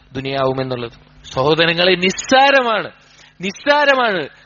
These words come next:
നമ്മൾ സമയത്തെക്കുറിച്ചും നമ്മുടെ ആരോഗ്യത്തിനെ കുറിച്ചും നമ്മുടെ ജീവിതത്തെക്കുറിച്ചും ഒന്ന് ചിന്തിച്ചു കളഞ്ഞാൽ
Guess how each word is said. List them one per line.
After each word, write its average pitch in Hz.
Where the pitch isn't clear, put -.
നമ്മൾ 214
സമയത്തെക്കുറിച്ചും 254
നമ്മുടെ 240
ആരോഗ്യത്തിനെ 254
കുറിച്ചും 247
നമ്മുടെ 240
ജീവിതത്തെക്കുറിച്ചും 247
ഒന്ന് 240
ചിന്തിച്ചു 277
കളഞ്ഞാൽ 226